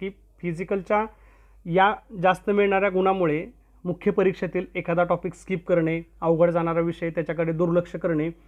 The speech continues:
आता अशा प्रकारे कोणत्याही गोष्टीकडे दुर्लक्ष न करता मुख्य परीक्षेवरती व्यवस्थित कॉन्सन्ट्रेट करून अभ्यास करणं गरजेचं आहे. मुख्य परीक्षेमध्ये जास्तीत जास्त गुण मिळवणं आपल्याला गरजेचं आहे.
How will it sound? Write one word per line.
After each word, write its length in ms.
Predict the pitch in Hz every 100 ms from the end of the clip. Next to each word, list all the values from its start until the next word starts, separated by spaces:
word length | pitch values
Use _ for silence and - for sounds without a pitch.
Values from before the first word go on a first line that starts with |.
| _ -
आता 200 | 165 190
अशा 300 | 214 175 -
प्रकारे 420 | 208 208 185 170
कोणत्याही 560 | - 196 175 175 180 208 - - _ -
गोष्टीकडे 520 | 170 175 180 170 175 185
दुर्लक्ष 380 | 180 165 175 -
न 240 | 170 190
करता 320 | 196 175 -
मुख्य 280 | 175 170 -
परीक्षेवरती 800 | 165 170 165 - 175 170 165 196
व्यवस्थित 580 | 190 180 165 160 - 208 220 _ - - -
कॉन्सन्ट्रेट 540 | 190 180 175 190 -
करून 240 | - 185
अभ्यास 340 | 170 156 160 -
करणं 320 | 175 160 220 - - _ - 165
गरजेचं 400 | 160 143 131 196 -
आहे. 240 | 175 127 - _ -
मुख्य 260 | 175 - 240
परीक्षेमध्ये 560 | 226 214 - 214 208
जास्तीत 360 | 202 190 - 185
जास्त 260 | 160 180 -
गुण 240 | 190 185
मिळवणं 320 | 185 180 170 170
आपल्याला 360 | - 156 156 247 _ - - 165
गरजेचं 340 | 196 196 196
आहे. 120 | 143